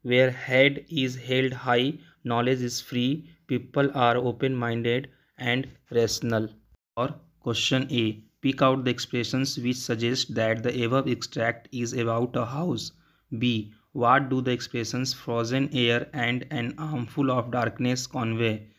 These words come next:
C. Explain to lie behind my door like a brooding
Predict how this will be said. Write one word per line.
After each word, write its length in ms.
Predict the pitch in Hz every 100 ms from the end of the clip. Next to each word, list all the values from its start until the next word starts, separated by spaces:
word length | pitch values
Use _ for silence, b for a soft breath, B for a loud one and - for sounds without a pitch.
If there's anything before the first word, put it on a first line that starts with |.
| b b
C. 460 | - 135 123 104 b b
Explain 520 | 135 - - 127 131 127
to 100 | 127
lie 300 | 117 120 127
behind 460 | 123 127 131 123
my 300 | 120 120 127 127 B B -
door 240 | 123 120 127
like 500 | 123 120 113 117 -
a 260 | 120 147 B B
brooding 560 | 123 117 110 123 151 156